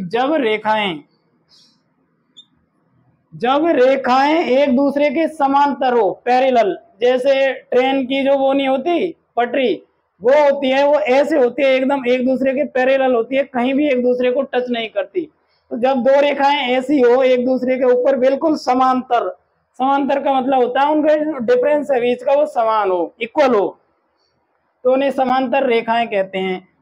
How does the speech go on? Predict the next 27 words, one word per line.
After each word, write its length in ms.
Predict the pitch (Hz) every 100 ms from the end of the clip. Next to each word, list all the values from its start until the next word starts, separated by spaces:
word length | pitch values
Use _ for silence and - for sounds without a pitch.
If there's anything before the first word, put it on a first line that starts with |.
| -
तो 60 | 240
हम 100 | 262
लिखेंगे 360 | 262 277 277
कि 100 | 285 262
दो 220 | 240 269
रेखाएं 540 | 269 254 233 254 302
समांतर 640 | 330 240 226 226 220 220 214
हो 120 | 190
एक 320 | 185 226 214
दूसरे 340 | 202 196 180 165
के, 180 | 160 151 _ _ _ _ _
दो 280 | 165 220 254
रेखाएं, 760 | 269 220 208 196 202 220 214 160 - _ _ _ _ _ _ _ _ _ _ _ _ _ _ _ _ -
दो 160 | 240 269
रेखाएं 380 | 269 269 302
कैसी 300 | 262 262 240
हो, 140 | 285 320
समांतर 640 | - 254 262 277 269 302
हो, 140 | 277 285
या 160 | 285
फिर 180 | 285 277
मैं 120 | 285
लिख 180 | 294 294
सकता 280 | 294 277 294
हूं 120 | 294
कि 120 | 320 311
समांतर 760 | - 269 277 285 294 302